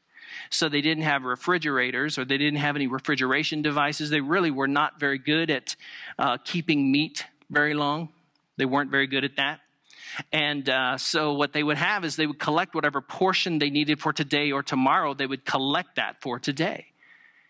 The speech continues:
And what the psalmist is saying is, "You are my portion forever, eternally. You, you are what sustains me every single day. God is what sustains me.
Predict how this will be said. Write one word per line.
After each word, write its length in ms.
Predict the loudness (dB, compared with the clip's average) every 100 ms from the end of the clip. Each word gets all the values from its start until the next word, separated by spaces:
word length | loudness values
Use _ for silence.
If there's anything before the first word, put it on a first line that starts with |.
| -16 -4
And 160 | -2
what 160 | 0 -2
the 60 | -2
psalmist 400 | 0 0 -2 -4
is 80 | -2
saying 240 | 0 0
is, 120 | 0
"You 140 | 0 0
are 80 |
my 140 | 0 -2
portion 540 | -4 -4 -4 -4 -8 -14 _ _ _ -2
forever, 480 | 0 2 0 -2 -6 -14 _ -6
eternally. 640 | -2 -2 -2 -2 -4 -8 _ _ _ _ _ _ -2
You, 260 | 0 0
you 500 | -2 2 4 4 2 2
are 180 | 2
what 240 | 4 0 -2
sustains 680 | -6 -4 -2 -2 0 0 2
me 220 | 0 0
every 320 | -2 0 -2
single 440 | 0 0 0 0 0
day. 440 | 0 0 -2 -8 _ _ 0
God 320 | 2 4 2
is 160 | -2 -2
what 160 | -2 -2
sustains 540 | -2 -2 -2 -4 -8
me. 120 | -14